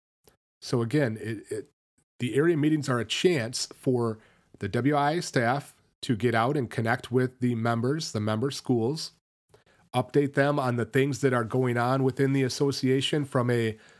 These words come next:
uh, administrative level, some of the constitutional, uh, items that, that are on the agenda potentially for next spring, anything that might be coming down the pike in terms of legal issues or other things that are,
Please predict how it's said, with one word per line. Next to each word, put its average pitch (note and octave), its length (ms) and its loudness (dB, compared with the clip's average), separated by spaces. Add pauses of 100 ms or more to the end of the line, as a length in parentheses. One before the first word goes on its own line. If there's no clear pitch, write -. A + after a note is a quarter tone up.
(180)
uh, G#2 360 -4
administrative C3 760 -2
level, C#3 360 0 (800)
some - 180 -2
of A#2+ 60 0
the A2+ 240 0
constitutional, C3+ 1080 0 (280)
uh, B2 240 0
items C#3 420 0
that, C3 300 0
that B2+ 200 0
are B2+ 320 0
on C3 260 2
the A#2 380 -2 (440)
agenda C3+ 720 0
potentially C3+ 560 -2
for B2 340 0
next A2+ 360 -4
spring, C#3+ 560 -2 (760)
anything C#3 560 2
that A#2+ 140 0
might B2 220 0
be A#2+ 100 0
coming C3+ 320 0
down B2+ 200 2
the A#2+ 60 -4
pike C3 360 -2
in B2+ 80 0
terms B2 340 -2
of G2 160 -4
legal C3+ 360 2
issues C3+ 500 0
or A2 160 0
other C3+ 180 2
things C3+ 400 0
that A#2+ 100 0
are, A2 200 -2